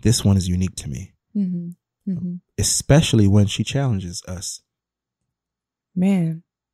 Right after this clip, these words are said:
Speaker 1: If she has even a inkling of your stubbornness.
Speaker 2: Oh, she, sh-
Speaker 1: Lord.
Speaker 2: Well, remember when I was talking to her, what was that, yesterday?
Speaker 1: Mm-hmm.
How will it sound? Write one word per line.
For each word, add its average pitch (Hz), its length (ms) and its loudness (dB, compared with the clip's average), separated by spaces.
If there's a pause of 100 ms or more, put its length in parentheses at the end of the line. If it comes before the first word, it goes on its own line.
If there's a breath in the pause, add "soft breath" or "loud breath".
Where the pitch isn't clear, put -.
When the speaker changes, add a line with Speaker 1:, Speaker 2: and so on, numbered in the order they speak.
(460)
Speaker 1:
If - 220 2
she 120 220 0
has 117 420 2
even 104 320 2
a 92 120 -2 (400)
inkling 277 680 0
of 110 180 -6
your 117 200 -6
stubbornness. 123 960 -8
Speaker 2:
Oh, 208 120 4
she, 226 340 -4 (100)
sh- - 880 -6
Speaker 1:
Lord. 127 800 4
Speaker 2:
Well, 220 220 6
remember 240 400 4
when 220 360 -4
I 190 100 2
was 180 180 0
talking 208 360 0
to 202 120 -4
her, 196 300 -2 (180)
what 254 100 4
was 285 120 4
that, 202 180 2
yesterday? 254 680 0
Speaker 1:
Mm-hmm. 147 400 4